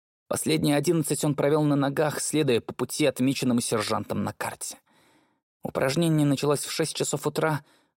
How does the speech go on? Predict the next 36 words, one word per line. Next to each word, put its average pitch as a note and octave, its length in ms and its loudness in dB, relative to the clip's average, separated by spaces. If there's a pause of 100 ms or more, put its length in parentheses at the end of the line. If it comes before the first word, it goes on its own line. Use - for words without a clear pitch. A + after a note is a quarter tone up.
после - 240 0
завтрака C3+ 360 2
из B2+ 100 0
фасоли D3+ 440 2
и C3 60 -2
колбасок C3 540 -2 (240)
на - 100 -4
фоне B2 180 0
серого A2+ 400 0
рассвета. - 540 -4 (920)
Волк C3+ 300 2
и - 20 2
остальные B2 460 2
уже A#2 180 2
давным-давно A#2+ 640 2
от A#2 120 -2
него A#2+ 180 2
оторвались, A#2+ 600 0 (260)
хотя - 280 -2
им A2+ 160 4
выдали A2 420 0
рюкзаки G#2 540 -2
весом G#2+ 340 0
двадцать G#2+ 360 -2
пять - 220 -2
килограммов. - 720 -4 (440)
А C3 100 2
ещё C3+ 200 2
им D#3+ 100 4
дали C3+ 180 4
всего C3 240 0
восемь C3+ 240 0
часов - 400 -2
на A2 80 -2
прохождение G#2 580 -2
маршрута. G#2 580 -4